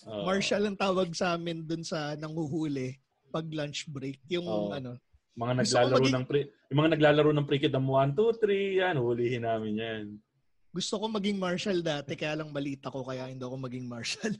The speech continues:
Speaker 1: Ako, ako naman, ano, sapat, hindi naman pa ako ganito kalaki nun, pero ibig sabihin parang normal height lang ako nun. Anyways,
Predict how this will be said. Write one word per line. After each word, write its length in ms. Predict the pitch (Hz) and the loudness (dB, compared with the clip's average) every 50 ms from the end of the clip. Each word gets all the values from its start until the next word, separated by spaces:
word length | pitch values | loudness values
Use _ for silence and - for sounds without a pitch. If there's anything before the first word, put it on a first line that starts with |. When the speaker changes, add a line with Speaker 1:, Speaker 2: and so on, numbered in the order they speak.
| - _ _ _ _ _ | -10 _ _ _ _ _
Speaker 1:
Ako, 180 | _ - - - - | _ -10 -8 -4 -2
ako 140 | 247 254 294 | 0 2 4
naman, 240 | 302 311 277 240 226 240 220 214 | 4 4 4 4 2 0 -2 -2
ano, 220 | 233 240 233 226 220 | -2 0 2 2 2
sapat, 400 | 220 254 233 - 311 311 - 233 | 2 2 2 2 0 0 0 -2
hindi 160 | 240 277 320 | -2 0 2
naman 160 | 339 320 320 | 2 0 4
pa 180 | - 302 254 240 | 4 4 4 4
ako 60 | 233 | 4
ganito 240 | 214 208 226 226 214 | 2 0 0 2 0
kalaki 340 | 240 214 226 196 185 196 190 | 2 4 4 4 2 0 0
nun, 280 | 160 135 123 131 156 - | 0 0 0 0 -2 -2
pero 520 | 262 247 233 247 233 226 220 214 208 208 - - - _ _ _ _ _ _ _ _ | -2 0 4 6 6 8 6 6 4 0 -4 -14 -20 _ _ _ _ _ _ _ _
ibig 240 | 196 196 214 208 | -10 -8 -6 -2
sabihin 320 | 226 233 226 202 226 226 220 | 2 2 4 4 4 4 6
parang 260 | 233 220 214 220 208 208 202 202 202 190 190 185 185 185 - _ _ _ _ _ | 6 4 6 4 2 2 0 0 -2 -4 -6 -8 -10 -12 -14 _ _ _ _ _
normal 420 | - 160 185 214 214 208 220 214 190 | -2 4 6 6 8 8 8 6 6
height 260 | 185 196 185 190 - | 6 6 4 4 2
lang 220 | 190 190 180 170 | 0 0 2 2
ako 120 | 151 131 120 | 2 2 0
nun. 260 | 110 110 107 104 98 98 101 - _ _ _ _ _ _ _ _ | -2 -2 -4 -6 -6 -8 -14 -20 _ _ _ _ _ _ _ _
Anyways, 680 | - 190 208 214 208 170 143 131 131 127 123 - - - | 0 4 6 8 8 8 6 4 4 2 -2 -6 -12 -20